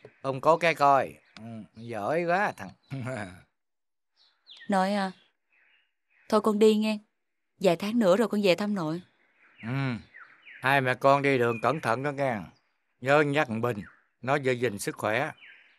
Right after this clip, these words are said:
Speaker 1: Đừng tham công tiếc việc quá, rồi bệnh khổ nữa.
Speaker 2: <laughs> Con sẽ nói lại với anh Bình.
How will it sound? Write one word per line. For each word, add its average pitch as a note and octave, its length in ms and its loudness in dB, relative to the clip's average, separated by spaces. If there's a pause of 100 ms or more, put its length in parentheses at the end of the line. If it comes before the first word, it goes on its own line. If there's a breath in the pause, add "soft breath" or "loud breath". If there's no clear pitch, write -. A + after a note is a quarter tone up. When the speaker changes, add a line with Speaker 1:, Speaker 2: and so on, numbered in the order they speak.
(140)
Speaker 1:
Đừng A#2 220 -8
tham B2+ 280 0
công C3 180 2
tiếc E3+ 240 0
việc A#2 220 -4
quá, D#3 360 2 (120)
rồi A2 180 -10
bệnh B2 460 -6
khổ C#3 380 0
nữa. C3+ 280 0 (460)
Speaker 2:
<laughs> - 640 -14
Con F#3+ 120 2
sẽ F#3+ 160 2
nói G#3+ 160 -4
lại F#3 240 0
với G#3 100 -4
anh A3+ 120 -2
Bình. E3+ 180 -6